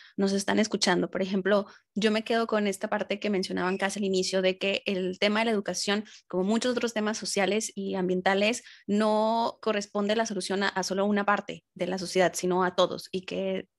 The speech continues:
todos necesitamos como verlo y entonces hacer algo y tomar acción, no solo,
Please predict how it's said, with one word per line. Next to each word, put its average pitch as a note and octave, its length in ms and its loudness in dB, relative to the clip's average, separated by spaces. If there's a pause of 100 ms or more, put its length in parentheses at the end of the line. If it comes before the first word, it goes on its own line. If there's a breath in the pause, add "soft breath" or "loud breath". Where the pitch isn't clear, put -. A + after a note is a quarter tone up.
todos G3+ 220 8
necesitamos G#3 760 2 (240 loud breath)
como F#3+ 280 0
verlo A3 400 6
y B3+ 140 2
entonces F#3 380 -2
hacer F#3 200 2
algo F3+ 220 4
y F3 60 -4
tomar E3+ 240 -6
acción, F3 300 0
no F3+ 140 4
solo, G3 360 2